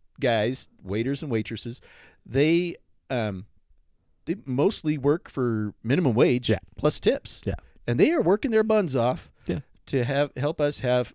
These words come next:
Speaker 1: a, a good experience.
Speaker 2: Yeah.
Speaker 1: And if you get a good experience, help them out.
Speaker 2: Yeah. And really, you're talking to, like, two or three bucks extra. I mean,
Speaker 1: Right.
Speaker 2: yeah, throw down two or three bucks, yeah, just to show 'em, "Hey, thanks for everything."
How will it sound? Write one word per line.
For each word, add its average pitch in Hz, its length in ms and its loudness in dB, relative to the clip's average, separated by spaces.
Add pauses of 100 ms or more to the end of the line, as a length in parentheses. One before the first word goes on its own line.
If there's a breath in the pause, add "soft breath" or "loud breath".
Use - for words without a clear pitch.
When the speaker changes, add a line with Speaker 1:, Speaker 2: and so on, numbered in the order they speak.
(120)
Speaker 1:
a, 104 440 -2 (340)
a 127 80 -2
good 139 180 4
experience. - 680 -6
Speaker 2:
Yeah. - 80 0 (200)
Speaker 1:
And 110 220 -4
if 101 140 -8
you 226 260 -2 (240)
get 185 160 -2
a 185 60 0
good 185 160 4
experience, 196 640 -4 (1080)
help - 300 -2
them 202 200 2
out. - 460 -4
Speaker 2:
Yeah. - 80 -8 (500 loud breath)
And 180 120 4
really, 156 180 10
you're 127 80 2
talking 113 320 4
to, 95 60 2
like, 90 200 -2 (180)
two 131 120 6
or 95 80 6
three 95 160 0
bucks 67 300 -8
extra. - 340 -12 (220)
I - 20 2
mean, 240 100 6
Speaker 1:
Right. 147 100 4
Speaker 2:
yeah, 98 160 0
throw 165 200 6
down 110 200 6
two 98 120 4
or 90 60 4
three 90 220 0
bucks, 85 340 -4
yeah, 90 220 0
just 107 220 -4
to 95 80 -4
show 98 200 2
'em, 98 80 4
"Hey, 131 160 2 (320 soft breath)
thanks 160 200 2
for 104 120 2
everything." 87 400 -4